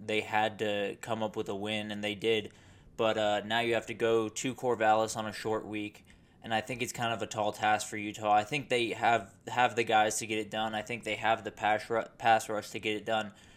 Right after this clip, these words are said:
Cole Bishop's been awesome, obviously, but I think this one's a, a little bit tough for 'em. Oregon State's obviously coming off a really tough loss to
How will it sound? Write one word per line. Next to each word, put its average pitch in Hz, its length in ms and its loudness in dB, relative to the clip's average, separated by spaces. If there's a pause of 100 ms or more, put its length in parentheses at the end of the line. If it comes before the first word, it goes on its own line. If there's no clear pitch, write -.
(120)
Cole 120 180 4
Bishop's 110 420 0
been 107 160 -6
awesome, 107 440 0
obviously, 104 640 -2
but 104 320 -2 (460)
I 110 140 0
think 135 200 0
this 127 200 2
one's 120 500 -4
a, 120 60 -2
a 117 220 2
little 120 200 0
bit 113 160 -2
tough 107 320 0
for 107 160 -2
'em. 104 120 -4
Oregon 113 280 -2
State's 110 300 -2
obviously 104 460 0
coming 107 260 -6
off 101 180 -4
a 110 60 -6
really 104 260 -2
tough 104 300 -4
loss 104 360 0
to 98 380 -4